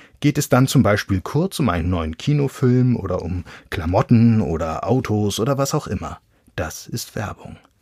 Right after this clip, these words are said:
Wenn vor ihren Videos Werbung läuft,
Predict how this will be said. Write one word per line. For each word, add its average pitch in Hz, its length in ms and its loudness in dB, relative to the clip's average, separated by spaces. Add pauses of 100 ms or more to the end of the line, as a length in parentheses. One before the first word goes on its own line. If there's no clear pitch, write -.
(480)
Wenn 123 220 2
vor 120 540 4
ihren 117 420 4
Videos 98 540 -2
Werbung 101 420 2
läuft, 139 320 2